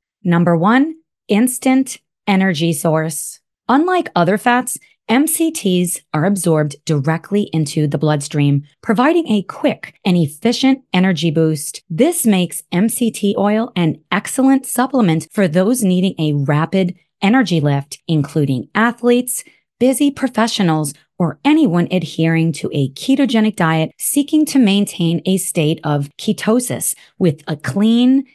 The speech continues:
and fast-acting energy source. Let's get a little more granular. What exactly are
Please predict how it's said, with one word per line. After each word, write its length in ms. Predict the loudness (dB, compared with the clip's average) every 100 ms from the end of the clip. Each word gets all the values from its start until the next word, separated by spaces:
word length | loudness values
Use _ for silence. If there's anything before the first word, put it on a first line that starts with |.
| _ -4
and 220 | -4 -4
fast-acting 1300 | -2 0 0 -2 -10 -14 _ -4 -4 -2 0 0 -4 _ -2
energy 360 | 0 0 -2
source. 640 | -4 -4 -4 -6 -8 -10 -12 _
Let's 300 | 0 0 0
get 220 | 0 0 0
a 160 | 0 0
little 300 | 0 2 2
more 380 | 2 0 -2 -6
granular. 760 | -2 0 2 0 0 -2 -4 -10 -2
What 300 | 0 0 -4
exactly 640 | -10 -6 -4 -4 -2 -6 -2
are 420 | 0 2 0 -4